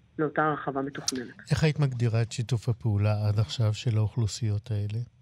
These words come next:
Speaker 2: עם הפיילוט?
Speaker 1: שיתוף הפעולה הוא מאוד מוצלח, קודם כל מול הרשות, כן? ה-, התוכנית הזאת היא,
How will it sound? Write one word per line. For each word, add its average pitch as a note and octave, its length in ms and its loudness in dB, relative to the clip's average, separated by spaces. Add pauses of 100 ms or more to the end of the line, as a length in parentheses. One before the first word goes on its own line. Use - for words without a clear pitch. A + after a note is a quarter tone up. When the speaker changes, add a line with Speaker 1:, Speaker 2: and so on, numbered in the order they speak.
Speaker 2:
עם A2 200 0
הפיילוט? G#2 680 0 (1700)
Speaker 1:
שיתוף C#4 280 0
הפעולה G3+ 380 4
הוא G#3+ 140 0
מאוד F#3 160 2
מוצלח, F#3 360 -2
קודם G#3 220 -2
כל F#3+ 160 -2
מול E3+ 280 -2
הרשות, D3+ 460 -2 (600)
כן? F3+ 260 -6
ה-, C#3 280 -8
התוכנית D3+ 840 -8
הזאת E3 260 -4
היא, E3+ 240 -2